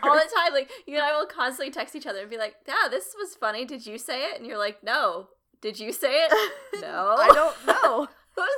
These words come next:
Speaker 1: said it?" And then turns out it was, like,
Speaker 2: Uh.
Speaker 1: both of us. No, it just doesn't work. We bring lemons for lunch. Like, it just,
Speaker 2: <laughs>
Speaker 1: our brains turn off. So
Speaker 2: My lemons.
Speaker 1: it happens. It happens.
Speaker 2: My
Speaker 1: Um,
Speaker 2: lemons.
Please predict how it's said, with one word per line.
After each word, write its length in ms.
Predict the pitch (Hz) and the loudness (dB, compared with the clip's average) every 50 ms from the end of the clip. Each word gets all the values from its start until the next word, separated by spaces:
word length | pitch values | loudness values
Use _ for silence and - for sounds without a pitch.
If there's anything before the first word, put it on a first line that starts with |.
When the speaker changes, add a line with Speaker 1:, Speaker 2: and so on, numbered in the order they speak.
| - - | -6 -8
Speaker 1:
said 260 | - - 311 - - - | -6 -4 -4 -2 -2 -2
it?" 300 | - 190 - 247 - - | -2 -2 -2 -4 -4 -6
And 100 | 277 - - - - - - _ - | -12 -12 -14 -20 -20 -20 -20 _ -16
then 140 | - 240 226 | -14 -14 -12
turns 220 | - 214 202 214 | -10 -10 -6 -4
out 160 | 214 196 196 196 | -2 -2 -2 -2
it 60 | 190 | -2
was, 100 | - 214 | -4 -4
like, 140 | 196 185 185 | -4 -4 -4
Speaker 2:
Uh. 60 | - | -6
Speaker 1:
both 180 | 160 160 170 - | -8 -8 -8 -10
of 80 | 151 | -10
us. 240 | 147 147 185 - - _ _ _ _ _ _ _ _ - | -10 -10 -12 -14 -20 _ _ _ _ _ _ _ _ -2
No, 220 | 277 - 415 208 - - | 2 2 2 2 2 -2
it 80 | - | -6
just 160 | 233 277 269 | -6 -6 -6
doesn't 260 | 370 285 277 294 - 247 | -4 -6 -6 -6 -8 -6
work. 280 | 269 269 240 - - | -6 -8 -8 -8 -10
We 80 | 202 202 | -12 -10
bring 240 | - 208 208 196 196 | -8 -10 -10 -8 -6
lemons 320 | 185 170 180 202 220 - | -8 -8 -8 -10 -14 -14
for 160 | - 226 226 | -14 -10 -8
lunch. 320 | 226 226 226 226 233 - - | -8 -8 -10 -10 -14 -14 -10
Like, 260 | 202 185 180 - - | -10 -10 -10 -10 -12
it 120 | - 202 196 | -16 -16 -12
just, 180 | 180 190 190 - - - _ | -12 -12 -12 -14 -18 -20 _
Speaker 2:
<laughs> 160 | _ _ - - | _ _ -8 -6
Speaker 1:
our 100 | 208 202 | -6 -4
brains 300 | 196 196 202 202 196 - | -4 -6 -8 -8 -12 -14
turn 180 | 214 165 151 | -16 -14 -14
off. 220 | 85 69 - - - | -12 -14 -14 -16 -14
So 340 | - 185 185 170 175 175 - _ _ _ _ _ _ _ - | -10 -8 -6 -6 -6 -8 -10 _ _ _ _ _ _ _ -20
Speaker 2:
My 140 | 269 285 | -20 -20
lemons. 320 | 262 254 233 220 208 208 - | -18 -18 -20 -20 -16 -12 -10
Speaker 1:
it 80 | - | -8
happens. 760 | - 147 143 - - 156 160 160 160 165 160 170 - - - - _ _ _ _ _ _ - | -6 -6 -8 -10 -12 -14 -14 -16 -16 -18 -20 -20 -20 -20 -20 -20 _ _ _ _ _ _ -20
It 60 | 370 392 480 480 - | -20 -18 -18 -14 -12
happens. 420 | 262 180 165 160 175 185 _ _ _ _ _ - | -12 -12 -12 -14 -18 -20 _ _ _ _ _ -12
Speaker 2:
My 200 | 214 208 196 190 | -10 -8 -8 -6
Speaker 1:
Um, 60 | - | -6
Speaker 2:
lemons. 680 | 302 330 330 311 277 254 220 202 208 226 247 _ | -6 -8 -8 -10 -10 -12 -12 -18 -20 -20 _ _